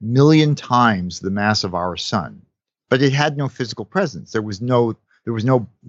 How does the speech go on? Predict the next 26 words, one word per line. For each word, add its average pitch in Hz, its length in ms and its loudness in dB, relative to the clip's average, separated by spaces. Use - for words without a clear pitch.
big 117 220 0
shiny 120 400 -2
ball 117 320 2
there. - 320 -10
And 135 160 -2
so 135 300 4
this 180 420 2
became 151 480 -6
the 135 120 -4
notion 123 440 -4
of 113 340 -2
supermassive 135 720 -2
black 98 240 -2
hole. 85 360 -8
Uh, 107 380 4
and 151 180 2
it 151 140 0
turns 233 340 -2
out 143 380 2
that 131 140 -2
astronomers 156 560 -4
now 123 160 -6
believe 120 360 -2
that 143 180 -4
virtually 208 680 -4
every 135 540 0